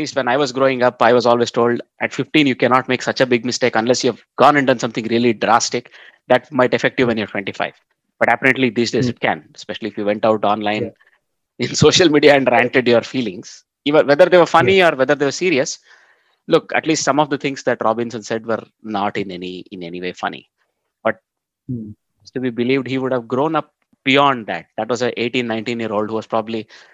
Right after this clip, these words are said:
Speaker 1: also going through some tough times in his life. So, I, Ollie Robinson, I, if you followed his career, he famously was kicked out of Yorkshire for really not being very professional. But then he landed up at Sussex, where
Speaker 2: Right.
Speaker 1: again under the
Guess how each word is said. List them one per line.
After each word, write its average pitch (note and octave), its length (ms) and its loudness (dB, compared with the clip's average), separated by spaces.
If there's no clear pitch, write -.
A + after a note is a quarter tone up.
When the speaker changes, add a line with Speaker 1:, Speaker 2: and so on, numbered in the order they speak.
Speaker 1:
also A#2 240 0
going C3+ 180 0
through C#3 200 -4
some C3+ 80 -4
tough - 260 -4
times G#2 280 -4
in G2+ 100 -10
his - 100 -16
life. E2 200 -14
So, A2+ 280 -6
I, G#2+ 200 -6
Ollie D#3+ 180 4
Robinson, F3 380 2
I, D3+ 80 0
if C3 180 -6
you D3 120 -4
followed C#3 400 -2
his C#3 180 -6
career, C#3+ 380 2
he A#2 100 -6
famously C3+ 380 -4
was B2 140 -6
kicked - 220 -6
out C3+ 160 2
of A#2 60 -8
Yorkshire A2+ 520 -2
for G#2+ 120 -6
really G#2+ 360 -8
not A2+ 320 0
being A#2+ 180 -2
very A2 160 -4
professional. G#2 540 -10
But A2+ 120 -12
then A#2 120 -8
he A2+ 200 -8
landed A#2 320 -2
up - 100 -6
at A2+ 140 -8
Sussex, - 640 -10
where B2 240 2
Speaker 2:
Right. A#2+ 100 -2
Speaker 1:
again D3 160 2
under C3+ 240 -2
the B2 440 -2